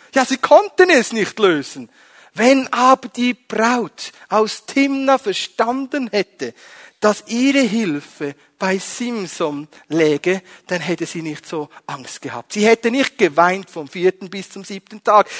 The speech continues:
Sie hätte sich gefreut und gesagt, "Wow, Simson, du bist mein Held. Du bist mein Befreier. Was fürchte ich schon, die Philister?" Ein Bild. Die Frau aus Timna, eine Frau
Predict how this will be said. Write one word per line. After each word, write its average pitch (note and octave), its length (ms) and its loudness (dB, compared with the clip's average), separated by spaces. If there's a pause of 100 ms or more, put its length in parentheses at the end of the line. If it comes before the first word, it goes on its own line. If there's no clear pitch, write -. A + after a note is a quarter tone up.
(140)
Sie C4+ 240 0
hätte D#4+ 300 8
sich D#4+ 180 4
gefreut D#4+ 580 6
und A#3 140 -4
gesagt, A#3 440 2
"Wow, D#4+ 420 8 (180)
Simson, B3+ 600 2
du A3 160 -6
bist D4 320 -4
mein D#4+ 240 6
Held. F4 400 10 (680)
Du G4 240 6
bist D4+ 240 4
mein F4 260 6
Befreier. F4+ 540 6
Was B3 140 6
fürchte F#4 380 2
ich - 100 -4
schon, C4+ 160 2
die C4+ 100 -4
Philister?" E4+ 540 2 (960)
Ein D#4 260 4
Bild. E4 580 4 (1120)
Die A#3+ 220 2
Frau A3+ 360 6
aus C4+ 280 2
Timna, C4 800 -2
eine F3 260 -4
Frau A3 480 2